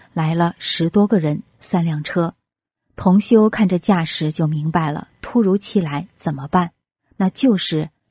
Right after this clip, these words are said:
证实法、维护法，在法上否定它。但说归说呀，可同修就觉得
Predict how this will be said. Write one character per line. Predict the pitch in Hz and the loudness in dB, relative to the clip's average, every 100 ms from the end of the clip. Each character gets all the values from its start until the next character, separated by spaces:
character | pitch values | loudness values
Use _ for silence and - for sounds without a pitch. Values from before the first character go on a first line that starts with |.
| _ | _
证 | - 214 160 | 0 0 0
实 | - 160 | -4 -4
法、 | 180 147 - _ _ - | -4 -6 -8 _ _ -10
维 | 156 156 | -6 -4
护 | 170 - 240 | -4 -2 -2
法， | - 156 - _ _ _ | -2 -6 -8 _ _ _
在 | - 180 160 165 | -2 0 0 -6
法 | - - 156 - | -10 -6 -6 -8
上 | - 208 220 _ | -4 -4 -4 _
否 | - 156 | -8 -4
定 | - 165 | -2 -2
它。 | - 151 147 _ _ _ _ _ _ _ _ _ | -4 -12 -16 _ _ _ _ _ _ _ _ _
但 | 233 208 190 - | 0 2 0 -4
说 | - - 226 226 | -12 0 2 2
归 | 170 | -2
说 | 151 - 175 170 | -6 -2 0 0
呀， | 156 151 _ _ _ _ _ | -2 -6 _ _ _ _ _
可 | - | -4
同 | - 180 185 | -2 0 0
修 | 202 247 247 247 | 2 2 4 2
就 | 277 262 | 0 0
觉 | - 151 | -2 -4
得 | 156 151 | -2 -2